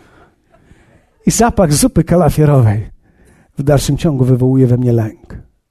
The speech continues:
Moja podświadomość zareagowała na to. Moja podświadomość zareagowała na to, gdyż ona odbiera wszystkie sygnały. Wiecie, wychowywałem się w domu, gdzie było dużo agresji. Dla mnie krzyk,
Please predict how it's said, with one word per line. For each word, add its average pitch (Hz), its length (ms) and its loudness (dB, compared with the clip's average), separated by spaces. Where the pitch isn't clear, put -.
Moja 147 220 4
podświadomość 135 760 0
zareagowała 117 680 0
na 95 160 -8
to. - 280 -20
Moja 139 220 4
podświadomość 131 800 -2
zareagowała 120 680 0
na 113 120 0
to, 127 120 -6
gdyż 123 260 -4
ona 160 240 0
odbiera 135 460 0
wszystkie - 380 -4
sygnały. 131 480 -6
Wiecie, 175 200 0
wychowywałem 180 560 2
się 170 140 0
w 139 60 -6
domu, 165 320 2
gdzie 147 160 -2
było 151 160 2
dużo 151 260 2
agresji. 139 540 0
Dla 156 180 2
mnie 208 200 2
krzyk, - 560 -2